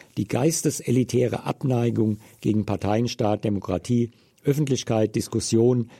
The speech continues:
die Verachtung alles Egalitären, die geradezu panische Furcht vor Emanzipation und die Suche nach intakter geistiger Autorität und dann natürlich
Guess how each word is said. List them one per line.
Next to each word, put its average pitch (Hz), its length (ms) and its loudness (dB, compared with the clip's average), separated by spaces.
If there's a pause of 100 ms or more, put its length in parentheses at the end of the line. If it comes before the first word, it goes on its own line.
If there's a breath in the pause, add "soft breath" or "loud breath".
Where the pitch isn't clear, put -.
(120)
die 101 100 -2
Verachtung 135 600 -2
alles 123 300 0
Egalitären, 107 840 0 (280 loud breath)
die 113 60 2
geradezu 117 600 0
panische 135 600 0
Furcht - 460 -2
vor - 200 -4
Emanzipation 117 1080 0 (540 loud breath)
und 110 100 -2
die 104 100 2
Suche 143 500 2 (360 loud breath)
nach 101 200 -2
intakter 135 640 -2
geistiger 113 680 -2
Autorität 104 720 0
und 80 200 -6
dann 113 160 0
natürlich 98 600 0